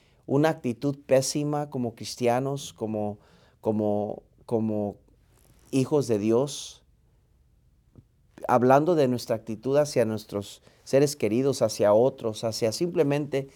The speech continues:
ser amables con otros. Muchos tenemos una actitud que apesta.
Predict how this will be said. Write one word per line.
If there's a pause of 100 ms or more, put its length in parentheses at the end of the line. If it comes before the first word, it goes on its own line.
(140)
ser
amables
con
otros. (380)
Muchos
tenemos
una
actitud
que
apesta.